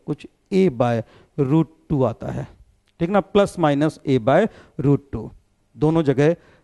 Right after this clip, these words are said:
ठीक है ना? तो अगर एक्स की वैल्यू प्लस माइनस a by root two है, अब चेक करो इन्होंने कब पूछा है, at t is equal to t by two।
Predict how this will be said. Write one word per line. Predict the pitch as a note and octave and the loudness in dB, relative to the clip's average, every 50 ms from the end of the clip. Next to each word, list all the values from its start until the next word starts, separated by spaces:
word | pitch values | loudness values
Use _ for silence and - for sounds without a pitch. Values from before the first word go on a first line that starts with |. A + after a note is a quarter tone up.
| _ _ _ _ _ - | _ _ _ _ _ -6
ठीक | D3+ D3+ | -2 -2
है | C3+ E3+ | 0 0
ना? | G#3 E4 G#3+ - _ _ _ - | 0 0 -2 -4 _ _ _ -6
तो | C#3+ - E2 - - _ | -6 -4 -6 -8 -6 _
अगर | - F3 E3 G#3+ A3+ G#3 - - | -2 2 4 4 2 2 2 0
एक्स | G3 - - | -2 -2 -4
की | - A3 G3+ | -2 0 2
वैल्यू | G3 F#3+ F#3+ G3 | 4 4 4 2
प्लस | F#3+ - F#3 F#3 F3+ - | 2 2 0 0 0 2
माइनस | F#3 F3 E3+ F3+ F3 - | 0 0 2 0 0 0
a | - D#3+ D#3+ | 0 0 2
by | D3+ D#3+ D#3+ | 4 4 4
root | D#3 D3+ C#3 - - | 4 2 0 0 0
two | D#3 D3 | 0 2
है, | C3+ B2+ A2 G2+ - _ _ _ _ _ _ _ _ _ _ _ _ _ _ _ _ _ _ - | 2 0 0 -4 -8 _ _ _ _ _ _ _ _ _ _ _ _ _ _ _ _ _ _ -6
अब | F3 - _ | -6 -4 _
चेक | - F#3 - - | -2 -2 -2 -2
करो | - A#2+ A#2 A#2+ | -4 -4 -2 -2
इन्होंने | C3+ D#3 D#3 E3+ | -2 -2 -2 -2
कब | E3+ - F3 | -2 -2 -4
पूछा | - F#3+ F3+ - - F#3 | -4 -6 -6 -4 -2 0
है, | F#3 F#3+ G#3+ A3 - _ _ _ _ - | 0 0 -2 -4 -8 _ _ _ _ -2
at | E3+ E3+ - - | -2 -2 -2 -4
t | - G#3+ G#3 | -4 -4 -2
is | E3+ G3 | -2 0
equal | F3+ F3 E3 | 0 0 0
to | D3+ F3+ E3 | 0 -2 -6
t | - - D3+ B2+ | -4 -2 -2 0
by | A2+ A2+ A2 - | 0 0 0 -2
two। | - D#3+ C#3+ B2+ | -6 -12 -14 -16